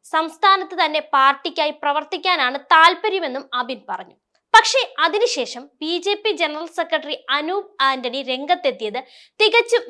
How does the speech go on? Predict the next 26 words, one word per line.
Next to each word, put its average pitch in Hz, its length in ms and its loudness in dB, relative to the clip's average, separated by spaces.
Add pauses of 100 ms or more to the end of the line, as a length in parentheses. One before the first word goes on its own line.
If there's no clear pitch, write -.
വ്യത്യസ്തമായ 349 760 -2
ഒരു 285 100 -2 (140)
ഭാഷയിൽ 247 480 0 (360)
അബിൻ 427 300 4
വർക്കിയെ 277 320 -2 (100)
അഭിസംബോധന 339 680 0 (100)
ചെയ്തുകൊണ്ടാണ്. 208 600 -6 (720)
അബിൻ 571 300 6
വർക്കിയെ 415 460 2
പോലുള്ളവർ 277 580 0 (100)
ബി 285 120 -8 (100)
ജെ 370 100 0 (100)
പിയിലേക്ക് 339 500 -4
വന്നാൽ 240 300 -2 (140)
പദവികൾ 349 460 0 (160)
കാത്തിരിക്കുന്നുവെന്നും 359 1000 0 (320)
കഴിവുള്ളവർക്ക് 381 680 4 (140)
ബി 311 100 -4 (120)
ജെ 339 140 -4
പിയിൽ 330 180 -6 (100)
സ്ഥാനമുണ്ടെന്നുമാണ് 302 960 0 (340)
അനൂപ് 359 320 -2 (100)
ആന്റണി 220 360 -8
പറഞ്ഞത്. 185 340 -12 (400)
അബിൻ 440 260 6
വർക്കിയെ 466 320 0